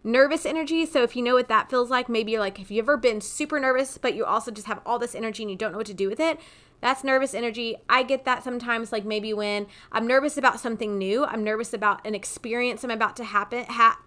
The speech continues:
an experience I'm about to have that's new to me. I can get nervous, but I'm also excited, but it also creates this nervous energy. So I might have, like, a lot, so that nervous energy can create me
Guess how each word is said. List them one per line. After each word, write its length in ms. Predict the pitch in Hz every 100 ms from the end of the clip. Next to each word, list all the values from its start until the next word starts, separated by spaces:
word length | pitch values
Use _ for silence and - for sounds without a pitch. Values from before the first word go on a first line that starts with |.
| _
an 120 | 220
experience 360 | - - 269 254
I'm 80 | 226
about 220 | 208 -
to 80 | -
have 400 | - 208 240 208
that's 220 | - 208
new 160 | 202
to 80 | 220
me. 240 | 277 370 392 - - -
I 60 | 247
can 160 | 240
get 120 | 233
nervous, 440 | 233 262 302 339 -
but 100 | 240
I'm 80 | 220
also 240 | 226 220
excited, 400 | - 294 330 311
but 80 | 254
it 80 | 226
also 260 | 233 240
creates 360 | 240 240 214 208
this 160 | 220
nervous 320 | 208 190 196 -
energy. 360 | 285 285 294
So 180 | 277 226
I 20 |
might 240 | 208 202 208
have, 360 | 196 196 196 - - -
like, 260 | 208 208 208 208
a 340 | 202 196 196
lot, 680 | 196 202 208 208 202 - - _ _ _
so 120 | -
that 140 | 240 247
nervous 300 | 269 277 277
energy 300 | 247 226 240
can 180 | 233
create 480 | 220 240 220 214 208
me 320 | 214 208 202